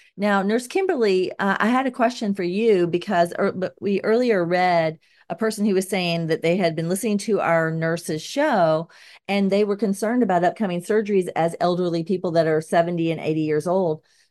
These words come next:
about how they can get an advocate at the bedside and their actual, cons-, you know, h-, how do I get an advocate at the bedside? And I told them earlier that we could get Remnant Nursing is definitely all about that. That's what it is.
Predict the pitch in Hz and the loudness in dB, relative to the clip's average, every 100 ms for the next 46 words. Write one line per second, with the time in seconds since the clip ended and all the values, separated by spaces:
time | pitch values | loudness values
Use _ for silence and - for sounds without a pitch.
0 | - 185 165 190 - 196 214 214 202 202 | -6 -2 -2 -2 -2 2 2 2 2 0
1 | 214 180 165 180 180 - 151 170 180 202 | 0 -2 0 2 2 0 2 2 2 2
2 | 175 160 156 170 190 - 185 156 147 147 | 0 0 4 4 4 -2 -2 -2 -2 -4
3 | - 165 165 160 156 165 - - - 160 | -6 -4 0 0 0 -4 -10 -20 -18 -8
4 | 160 185 175 170 - 180 196 - 190 202 | 0 2 4 2 2 -2 -2 -4 -4 -2
5 | 165 165 - - 175 160 185 - - 196 | -4 -6 -12 -4 0 2 0 -4 -4 -2
6 | 196 208 208 202 170 220 254 208 - 160 | 0 2 2 0 0 0 0 -2 0 0
7 | 156 170 165 156 156 151 151 - 156 147 | 0 0 0 0 2 0 0 -2 -4 -2
8 | 147 _ _ _ _ - 180 175 170 170 | -4 _ _ _ _ -4 0 2 2 0
9 | - 165 170 202 202 185 170 170 - - | 0 0 0 0 2 2 2 0 -6 -6
10 | 202 226 240 190 170 160 170 175 165 160 | 0 0 2 0 0 0 -2 -2 2 2
11 | - 180 185 180 160 170 185 185 151 147 | 0 -2 -2 -2 0 0 0 -4 -4 -2
12 | 151 165 165 170 - 160 156 151 160 165 | 2 2 2 -4 0 0 2 2 0 0
13 | 165 147 156 156 - 156 147 - 175 147 | -2 -2 -2 -2 -4 -4 -2 -2 0 0
14 | 135 | -2